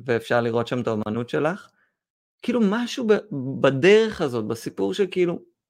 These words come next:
"אה, זה מה שבא לי." אני חייתי במגמת קולנוע,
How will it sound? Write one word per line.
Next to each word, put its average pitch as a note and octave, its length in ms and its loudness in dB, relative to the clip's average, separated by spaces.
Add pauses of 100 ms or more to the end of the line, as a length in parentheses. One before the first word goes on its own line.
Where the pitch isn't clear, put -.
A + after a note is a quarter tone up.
(280)
"אה, - 60 -10 (500)
זה - 60 -6
מה - 120 -8
שבא D3 200 -2
לי." - 80 -2 (1800)
אני D#3+ 160 -4
חייתי D3+ 280 -2
במגמת B2+ 460 -2
קולנוע, D#3 380 -4